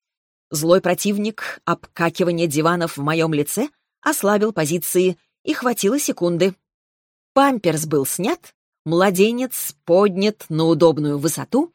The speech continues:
и поп-радар мгновенно навелся на кресло. Взрывным ударом чуть не разорвало обшивку любимого дедушкиного кресла. Я же стояла вся уделанная рикошетом, и то ли контуженная, то ли сконфуженная.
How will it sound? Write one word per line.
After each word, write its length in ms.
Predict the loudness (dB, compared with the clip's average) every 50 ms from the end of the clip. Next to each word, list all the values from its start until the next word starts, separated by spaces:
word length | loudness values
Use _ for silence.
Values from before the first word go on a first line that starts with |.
| _ _ _ _ _ _ _ _ -6
и 100 | -6 -4
поп-радар 720 | 0 2 2 2 2 0 0 2 2 2 2 0 0 -2
мгновенно 760 | -2 -2 0 0 2 2 2 2 2 2 0 0 0 -2 -2
навелся 500 | 0 0 0 0 0 0 -2 -2 -4 -4
на 100 | -6 -6
кресло. 420 | -2 -2 -2 -2 -2 -4 -8 -10 -12 _ _ _ _ _ _ _
Взрывным 560 | -10 -2 0 2 2 2 2 2 2 2 2 2
ударом 420 | 2 2 2 2 0 0 -2 -2
чуть 300 | -2 -2 -2 -2 -2 -2
не 80 | -2 0
разорвало 540 | 0 2 0 0 2 2 2 2 2 0
обшивку 580 | 0 -2 -4 -6 -6 -2 -2 -2 -2 -2 -2 0
любимого 480 | 0 0 0 0 -2 -2 -2 -4 -6 -8 -10 _ _ _ -10
дедушкиного 680 | -4 -2 -2 0 0 -2 -2 -2 -2 0 0 0 -2
кресла. 440 | -2 -2 -2 -2 -2 -2 -4 -4 -4 _ _ _ _ _ _ _ -8
Я 220 | -2 0 0 0
же 100 | 0 -2
стояла 400 | -4 -4 -2 -2 0 0 0 -2
вся 220 | -4 -2 -2 0 0
уделанная 560 | 0 2 4 2 2 2 2 0 -2 -2 -2
рикошетом, 600 | -2 -4 -4 -4 -4 -4 -2 -2 -2 -4 -4 -6 _ _ _ _ _ _ _ _
и 120 | -4 -2 0
то 140 | 2 2
ли 220 | 4 6 6 4 4
контуженная, 680 | 4 0 -2 -2 -2 -2 -2 -2 0 -2 -2 -2 -4
то 160 | -2 0 0 0
ли 120 | 0 0
сконфуженная. 960 | -4 -4 -4 -6 -6 -6 -6 -6 -4 -2 -2 -2 -2 -2 -2 -2 -2 -4